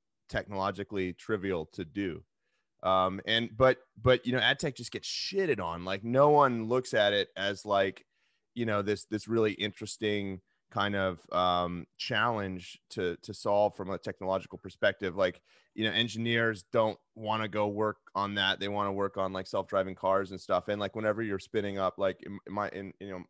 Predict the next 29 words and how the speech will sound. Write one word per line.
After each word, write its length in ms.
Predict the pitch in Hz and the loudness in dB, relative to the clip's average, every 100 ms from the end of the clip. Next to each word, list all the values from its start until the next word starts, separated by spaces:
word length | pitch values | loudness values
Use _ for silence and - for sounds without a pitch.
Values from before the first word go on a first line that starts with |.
| 101 | -12
in 80 | |
my 240 | 101 101 101 - _ _ _ _ | -8 -8 -8 -14 _ _ _ _
experience, 420 | 113 - 160 120 | -12 0 0 0
whenever 160 | 117 120 | -2 -2
you're 80 | 113 | -2
trying 160 | 127 | -4
to 20 | 104 | -8
spin 300 | - 113 110 | -6 -4 0
up, 200 | 101 - | 0 2
like, 280 | 101 98 - | 0 0 -4
a 60 | |
team 380 | 92 - 131 117 | -12 -6 -4 -4
to 100 | 101 | -6
do, 200 | 95 110 | -8 -4
like, 200 | 101 92 | 0 0
ad 240 | 92 98 98 | 2 0 0
tech 220 | 101 95 | -6 -6
stuff, 340 | - 95 85 - | 0 2 2 0
that's 140 | 104 | 0
actually, 240 | 139 135 117 | 0 0 -2
like, 120 | - _ _ _ | -2 _ _ _
really 420 | 107 131 131 123 | 0 4 6 6
complex, 640 | 117 113 104 110 104 - - | 4 -4 0 4 4 0 -8
really 260 | 104 113 110 | 0 2 2
challenging, 560 | - 107 104 101 101 | 0 0 0 -2 -6
really 260 | 98 110 92 | -2 -2 -2
interesting, 520 | 104 - 98 98 90 | -4 -8 -10 -6 -6
should 200 | - 107 | -6 -6
be, 280 | 92 87 82 | -2 -4 -4